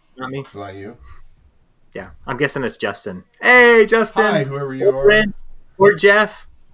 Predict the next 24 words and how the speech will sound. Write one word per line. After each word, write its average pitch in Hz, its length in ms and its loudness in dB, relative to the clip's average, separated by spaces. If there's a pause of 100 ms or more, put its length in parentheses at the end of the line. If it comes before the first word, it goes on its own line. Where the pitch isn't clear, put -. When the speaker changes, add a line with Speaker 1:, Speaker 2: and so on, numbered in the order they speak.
(320)
Speaker 1:
or 170 560 2 (540)
Zach, 190 480 0 (480)
Speaker 2:
Or 101 240 -16
s-, - 180 -20
Speaker 1:
or 147 440 -2 (720)
Emily. 196 360 2
Speaker 2:
some 208 80 -4
random 131 340 -8
online 113 420 -10
person? 165 460 -20 (560)
Speaker 1:
Or 165 120 -2
random 180 360 -2
online 175 340 -2
person. 175 480 -6 (800)
Speaker 2:
Participants. - 540 -16
Speaker 1:
Happy 147 160 -4
to 143 100 -6
have 139 200 -2
you 123 120 -6
with 120 160 -8
us. 117 260 -12 (200)
Speaker 2:
It's 90 140 -20
just - 400 -20
us. - 520 -20